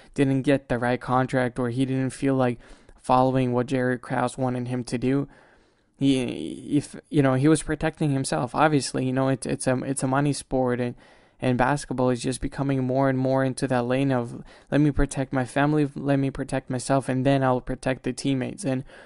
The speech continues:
those players, those athletes, they think that in order for them to win championship, they have to make sure that they are invested in those, in, in those, you know,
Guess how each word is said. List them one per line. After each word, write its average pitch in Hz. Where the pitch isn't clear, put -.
those 147
players, 135
those 135
athletes, 135
they 127
think 139
that 127
in 135
order 143
for 139
them 131
to 131
win 131
championship, 135
they 131
have 127
to 135
make 127
sure 135
that 127
they 131
are 127
invested 127
in 131
those, 123
in, 135
in 127
those, 120
you 135
know, 120